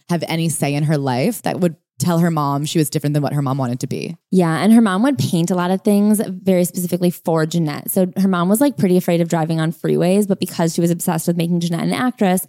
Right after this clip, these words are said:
Speaker 2: she would drive her, obviously, to auditions in Los Angeles. They lived about an hour to an hour and a half away. And she'd be like, "I'm getting over my fears for you. I'm doing this for you." And you have these little moments, like one time after a callback, she takes Jeanette to get ice cream and Jeanette wants to get cookies and cream.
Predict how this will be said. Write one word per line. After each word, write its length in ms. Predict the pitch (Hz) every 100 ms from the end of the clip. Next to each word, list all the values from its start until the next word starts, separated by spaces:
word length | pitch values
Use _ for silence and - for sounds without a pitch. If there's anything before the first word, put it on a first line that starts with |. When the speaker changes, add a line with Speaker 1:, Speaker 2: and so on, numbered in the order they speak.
| _
Speaker 2:
she 140 | -
would 120 | 185
drive 260 | 170 165 160
her, 280 | 170 160 156
obviously, 380 | 170 165 175 170
to 100 | 165
auditions 580 | 165 180 208 214 208 202
in 200 | - 160
Los 180 | 165 170
Angeles. 320 | 196 190 185
They 140 | 180
lived 160 | 170 170
about 260 | 170 160 -
an 80 | 175
hour 320 | 170 160 165
to 140 | 165 175
an 80 | 170
hour 100 | 160
and 80 |
a 80 | 175
half 140 | 165 185
away. 400 | 202 208 202 202 _ _ _ -
And 120 | 190
she'd 160 | 196
be 60 | 175
like, 140 | 170 -
"I'm 200 | 170 175
getting 200 | 180 165
over 200 | 160 165
my 140 | 160
fears 280 | 156 160 160
for 240 | - 165
you. 260 | 170 180 143
I'm 160 | - 175
doing 280 | 170 170
this 160 | 165 165
for 240 | - 165
you." 480 | 160 170 160 160 160 - _ _ _ _
And 120 | 180
you 80 | 185
have 160 | 196 180
these 160 | 196
little 160 | 185 170
moments, 520 | 180 214 202 165 175
like 160 | 175 165
one 140 | 170
time 240 | 165 165 165
after 320 | 175 - -
a 80 | 92
callback, 720 | - 247 226 226 226 220 - _ -
she 180 | -
takes 240 | 175 180 165
Jeanette 220 | 170 -
to 80 | -
get 120 | 175 -
ice 220 | 202 196
cream 300 | - 196 190
and 140 | 180
Jeanette 420 | 170 170 156 -
wants 300 | 170 165 -
to 80 | -
get 200 | 165 -
cookies 380 | - 180 185 170
and 100 | 165
cream. 460 | - 214 196 196